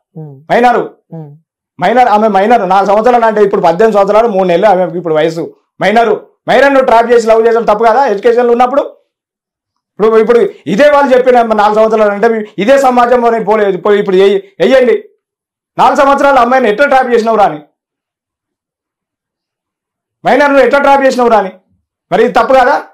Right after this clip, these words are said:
Speaker 2: మేజర్ అయింది, పెళ్లి చేసుకోవచ్చు అని మాట్లాడుతున్నారు, నాలుగు సంవత్సరాలు అని చెప్తున్నారు, మరి మైనర్ కాదా ఆమె? అప్పుడు మైనర్ ఎట్లా ట్రాప్ చేస్తున్నావు? ఇదే సమాజం, ఇదే వ్యవస్థ, మరి వాడిని లోపడేయరు ఇప్పుడు. వాని గురించి ఎంక్వైరీ చేయండి.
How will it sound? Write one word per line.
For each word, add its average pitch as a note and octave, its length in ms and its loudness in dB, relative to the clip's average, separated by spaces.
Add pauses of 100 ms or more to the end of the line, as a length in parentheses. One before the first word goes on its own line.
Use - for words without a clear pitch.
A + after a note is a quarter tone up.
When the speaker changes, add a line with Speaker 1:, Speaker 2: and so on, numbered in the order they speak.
(500)
Speaker 2:
మేజర్ A#3+ 220 2
అయింది, C4 180 0
పెళ్లి B3 240 2
చేసుకోవచ్చు C4+ 320 2
అని C4+ 80 0
మాట్లాడుతున్నారు, C4 680 0
నాలుగు A#3 220 2
సంవత్సరాలు C4 340 0
అని C4 140 0
చెప్తున్నారు, B3 500 -2 (100)
మరి G3+ 120 -2
మైనర్ A#3 300 2
కాదా C4 200 2
ఆమె? D#4 180 0 (460)
అప్పుడు A#3 280 -2 (1500)
మైనర్ C#4+ 240 2
ఎట్లా D4+ 200 2
ట్రాప్ C4+ 260 0
చేస్తున్నావు? G#3+ 360 -6 (1300)
ఇదే D4 200 2
సమాజం, C4 480 0
ఇదే A#3+ 240 2
వ్యవస్థ, C4 340 0
మరి G#3+ 500 -4
వాడిని G#3 180 0
లోపడేయరు A3 340 0
ఇప్పుడు. A3+ 300 -8 (2500)
వాని G#3+ 160 0
గురించి B3 260 0
ఎంక్వైరీ B3+ 280 0
చేయండి. C#4+ 380 -2